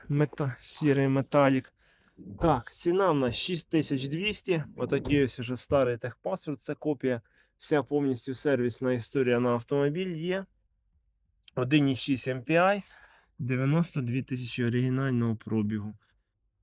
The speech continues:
Номер телеф-, номер продавця, ось у кому буде цікаво, нажимайте на паузу, телефонуйте. Лобове в нас без тріщин, без сколів.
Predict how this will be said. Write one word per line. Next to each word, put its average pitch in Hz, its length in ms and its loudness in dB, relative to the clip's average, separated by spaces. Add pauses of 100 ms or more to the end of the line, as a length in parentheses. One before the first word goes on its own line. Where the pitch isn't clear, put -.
(120)
Номер 135 560 2 (120)
телеф-, 127 380 -2
номер 123 360 -2 (180)
продавця, 117 500 -4
ось 110 200 -4
у 120 60 -8
кому 117 240 -2
буде 117 140 -2
цікаво, 117 420 -4
нажимайте 117 580 0
на 113 140 0
паузу, 113 460 0
телефонуйте. 160 800 0 (1200)
Лобове 127 600 0
в 110 40 -2
нас 110 240 -2
без 127 280 -6
тріщин, 120 540 -2
без 127 180 -4
сколів. 196 440 -2